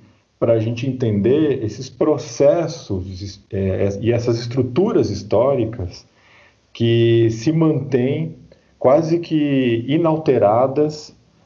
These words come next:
né? Por, no caso, no caso brasileiro, então eu tô só pensando no Brasil, aqui na história do Brasil,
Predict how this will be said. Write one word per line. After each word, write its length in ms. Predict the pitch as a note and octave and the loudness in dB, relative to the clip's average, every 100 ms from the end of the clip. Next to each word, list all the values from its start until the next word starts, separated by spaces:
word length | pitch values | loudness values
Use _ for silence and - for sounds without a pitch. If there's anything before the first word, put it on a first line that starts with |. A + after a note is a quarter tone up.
| _ | _
né? 300 | G#2+ A2 A#2 A#2 - | -4 -2 -2 -4 -2
Por, 140 | A2+ | 0
no 140 | G#2+ G#2 | 2 0
caso, 340 | G2 F2 F#2+ | -2 -2 -4
no 120 | A2 G2 | -6 -2
caso 260 | G#2 G2 | 0 0
brasileiro, 680 | G2+ G#2 G2+ G#2 C3+ E3+ A2+ | 2 2 2 2 2 2 -2
então 340 | - G2+ G2+ F#2+ G#2 | -2 -2 -2 -4 -6
eu 60 | |
tô 140 | G2+ G2 | -4 -4
só 160 | G#2 | -4
pensando 340 | G2+ G2+ G2+ F#2+ | -4 -4 -2 -2
no 140 | F#2+ | 0
Brasil, 480 | F#2+ F#2+ F2 A#2 C3 | 0 -2 0 0 2
aqui 200 | G2 G#2 | 0 -2
na 120 | F#2+ | -4
história 260 | - F#2+ F#2+ | -2 -2 0
do 60 | |
Brasil, 580 | G#2 A#2 A2+ B2 D#3+ - | 2 0 2 0 0 -4